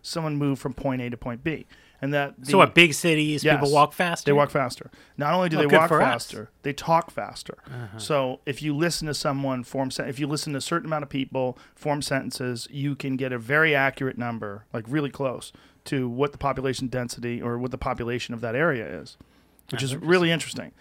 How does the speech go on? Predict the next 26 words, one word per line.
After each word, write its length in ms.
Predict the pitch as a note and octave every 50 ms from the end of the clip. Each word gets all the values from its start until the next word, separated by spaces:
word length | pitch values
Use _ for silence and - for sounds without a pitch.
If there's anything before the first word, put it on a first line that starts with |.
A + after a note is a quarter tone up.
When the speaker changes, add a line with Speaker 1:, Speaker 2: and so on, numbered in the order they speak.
| - - _ _ -
Speaker 1:
Yeah, 220 | - D#3+ D#3 C3+ - -
so 340 | - - E3+ D#3 D#3 D3 - _ _ -
there's 240 | D3+ D#3+ D#3+ C3
a 100 | D#3+ D#3
reaction 720 | D#3 D3+ C3+ D#3 D#3+ E3 F3 F3+ F3+ F3 - - D3+ C#3+
that 100 | C3+ C3+
we 100 | - C#3 B2
have 320 | A#2 C3+ B2+ A2+ G#2+ G#2+ -
to 100 | - D3
each 160 | C3 - -
other. 320 | D3 C#3 B2+ A#2 - - - _ _ _ _ _ _ _ _ _ - - -
Too 160 | - F3+ F#3
many 260 | F3 F3 E3+ E3+ E3+
people 500 | D3 D3+ D3 C3+ - B2+ B2+ C3 C#3 C3+ - - - -
makes 180 | - C#3+ C#3+ -
people 220 | - C#3 B2+ B2
walk 300 | A#2 B2+ D#3 D#3+ E3+ E3
faster 540 | - - D3 C#3+ C3+ C3+ - - - C#3+ C#3+
and 160 | - - A2+ -
talk 260 | - D3 C#3 C#3 -
faster, 380 | - C#3+ C3 C3 A#2+ - - B2+
and 100 | B2+ -
some 140 | - E3
people 200 | D#3+ D#3+ C#3 B2+ B2
love 240 | C3+ D#3 D#3 C3 A#2
that. 260 | A2 G2+ - -